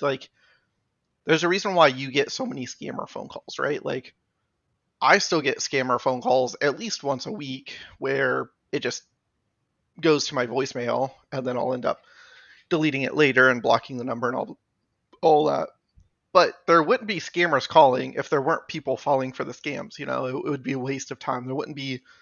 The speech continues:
these entire call centers set up for scamming if it wasn't somewhat effective, you know? So, I think, one, people are gullible,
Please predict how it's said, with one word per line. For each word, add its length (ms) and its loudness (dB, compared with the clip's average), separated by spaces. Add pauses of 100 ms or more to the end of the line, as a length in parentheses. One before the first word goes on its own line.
(420)
these 240 -6
entire 720 4
call 340 0
centers 360 -4
set 120 0
up 220 -4
for 280 -2
scamming 680 -6 (720)
if 140 0
it 100 0
wasn't 360 4
somewhat 360 0
effective, 520 -4 (140)
you 120 -10
know? 220 -6 (1200)
So, 400 4 (1040)
I 80 4
think, 200 0
one, 220 6
people 260 -4
are 60 -2
gullible, 580 -6